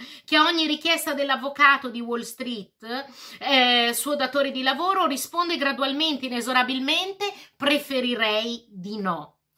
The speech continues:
E il suo no, un no alla richiesta di copiare pedissequamente, un'operazione molto noiosa, opprimente, soporifera.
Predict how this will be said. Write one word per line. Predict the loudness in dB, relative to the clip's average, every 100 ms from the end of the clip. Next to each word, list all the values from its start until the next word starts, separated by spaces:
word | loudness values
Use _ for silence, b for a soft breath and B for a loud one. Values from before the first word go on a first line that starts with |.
| B B
E | 2
il | 2
suo | 2 2 4 4
no, | 6 4 4 0
un | -2
no | 2 2
alla | 4 2
richiesta | -4 -6 -6 -6
di | -8 -8
copiare | -10 -8 2 6 8 6 0
pedissequamente, | -10 -12 -12 -12 -10 -10 -8 -8 -8 -10 -12 -14 -14 B B
un'operazione | 0 4 4 4 0 0 -2
molto | 0 0 0 0
noiosa, | 0 2 2 4 2 0 -2
opprimente, | -2 -8 -4 -2 -2 -4 -6 -8
soporifera. | -6 -6 -6 -6 -4 -6 -8 -6 -6